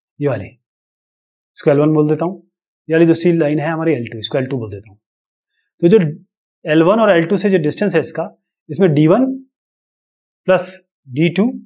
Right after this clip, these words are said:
ये बराबर टेन है, ये आपको करना है। तो इसमें क्या करेंगे हम, बस ये एक्स और वाई है, कुछ करना नहीं है आपको। ये इसका डिस्टेंस एक्स वाई का इससे क्या होगा,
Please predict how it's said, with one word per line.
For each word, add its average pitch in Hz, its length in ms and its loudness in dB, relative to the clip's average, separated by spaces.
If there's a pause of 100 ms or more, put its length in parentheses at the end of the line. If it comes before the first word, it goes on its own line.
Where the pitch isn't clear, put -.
(380)
ये 185 100 4
बराबर 180 280 4
टेन 135 180 -6
है, - 120 -18 (800)
ये 180 80 0
आपको 139 200 -2
करना 104 220 -14
है। 101 60 -20 (640)
तो 165 40 0
इसमें 185 200 2
क्या 180 80 4
करेंगे 156 260 -2
हम, 208 180 -4 (1200)
बस 156 160 4
ये 214 100 8 (120)
एक्स 160 140 0
और 208 80 6
वाई 185 180 4
है, 175 160 -2 (260)
कुछ 156 100 -10
करना 175 240 0
नहीं 170 100 0
है 175 60 0
आपको। 190 360 -2
ये 170 180 2 (600)
इसका 160 200 0
डिस्टेंस 190 420 0 (760)
एक्स 147 160 -4
वाई 170 120 4
का 170 80 4
इससे 170 180 0
क्या 151 120 2
होगा, 101 280 -6